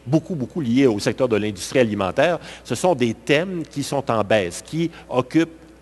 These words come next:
de moins en moins de place dans l'information alimentaire sur les cinq dernières années.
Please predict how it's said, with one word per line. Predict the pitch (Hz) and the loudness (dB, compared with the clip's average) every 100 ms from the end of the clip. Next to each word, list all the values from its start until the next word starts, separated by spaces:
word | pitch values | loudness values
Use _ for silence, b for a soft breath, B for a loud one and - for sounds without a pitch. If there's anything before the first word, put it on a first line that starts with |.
| - | -4
de | |
moins | 113 120 156 147 | -4 0 0 2
en | 131 | 0
moins | 123 120 | 0 -2
de | 101 | -4
place | - 117 123 | -2 0 0
dans | 107 | -2
l'information | 95 104 113 98 95 113 101 | -2 -2 -2 -2 -2 -2 -4
alimentaire | 90 90 80 87 87 B B | -2 -4 -2 -4 -4 B B
sur | - - 135 120 | -14 -2 2 4
les | 117 107 | 2 0
cinq | 127 127 | -2 0
dernières | 107 101 98 90 | 0 0 -2 -2
années. | 80 | -10